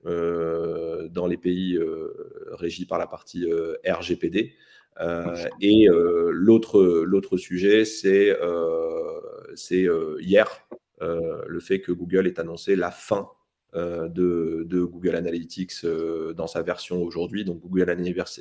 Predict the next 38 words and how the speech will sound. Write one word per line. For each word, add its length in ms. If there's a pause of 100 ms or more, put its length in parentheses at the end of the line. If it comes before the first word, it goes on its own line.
euh, 200 (180)
Analytics 460 (160)
Universal 640 (160)
et, 260
euh, 120
G 180
A 100
P, 280 (200)
euh, 140
donc 160
la 80
version, 360
euh, 60
premium, 480 (480)
euh, 220
en 100
deux 120
mille 160
vingt-trois 540
au 80
profit 300
de, 200
de 140
G 140
A 60
quatre. 300
Donc, 180
il 40
y 20
a 40
deux 180
grosses 280
actualités 480
Google 280
en 60
ce 140
moment. 280
C'est 360